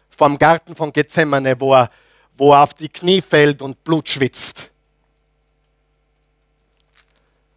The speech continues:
Wer ist bereit für was ganz Cooles aus der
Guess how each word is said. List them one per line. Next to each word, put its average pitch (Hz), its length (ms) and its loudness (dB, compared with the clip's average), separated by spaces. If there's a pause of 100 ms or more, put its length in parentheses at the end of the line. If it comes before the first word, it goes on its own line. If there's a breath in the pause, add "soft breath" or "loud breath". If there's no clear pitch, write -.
(260)
Wer 147 100 4
ist - 140 -4
bereit 147 320 2
für 143 120 -10
was - 240 -8
ganz 143 320 -2
Cooles 131 420 0
aus 120 280 -2
der 123 140 -8